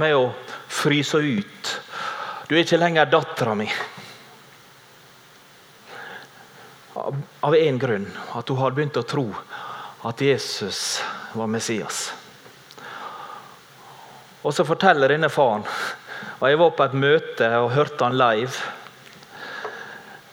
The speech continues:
så utfordret datteren meg til å begynne å lese Det nye testamentet og sammenligne med det gamle. Det gamle boka,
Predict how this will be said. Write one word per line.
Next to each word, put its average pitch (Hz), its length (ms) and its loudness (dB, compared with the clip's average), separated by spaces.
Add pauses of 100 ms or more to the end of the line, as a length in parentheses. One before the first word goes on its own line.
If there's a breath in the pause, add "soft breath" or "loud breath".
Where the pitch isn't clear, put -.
(320)
så - 180 0
utfordret 147 640 4
datteren 117 400 2
meg 120 260 0
til 151 160 2
å 127 80 4
begynne 139 220 2
å - 20 0
lese 131 560 2
Det 113 140 2
nye 135 240 2
testamentet 113 1040 -4
og 120 100 -2
sammenligne 101 720 -2
med 98 160 -2
det 92 80 -2
gamle. 98 320 -2 (1800 loud breath)
Det 143 160 4
gamle 180 560 6 (560 loud breath)
boka, 143 540 2